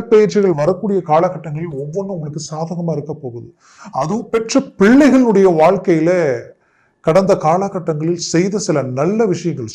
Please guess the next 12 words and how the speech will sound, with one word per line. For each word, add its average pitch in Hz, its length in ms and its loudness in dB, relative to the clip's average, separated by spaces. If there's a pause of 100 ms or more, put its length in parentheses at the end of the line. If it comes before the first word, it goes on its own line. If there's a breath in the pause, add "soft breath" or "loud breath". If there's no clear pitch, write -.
சுபகாரியங்களால 170 840 0 (140)
சில 143 100 -2 (140)
பிரச்சனைகளை 175 640 -2
சந்திச்சவங்களுக்கு 151 1040 -4 (440 loud breath)
அதிலிருந்து 170 560 4
அழகா 190 400 6 (120)
ரிலீஃப் 220 360 2
ஆகக்கூடிய 165 420 -2
ஒரு 127 160 -8
நேரம் 135 260 -4
கிடைக்கும். 123 440 -8 (460 soft breath)
அதுலயும் 151 460 0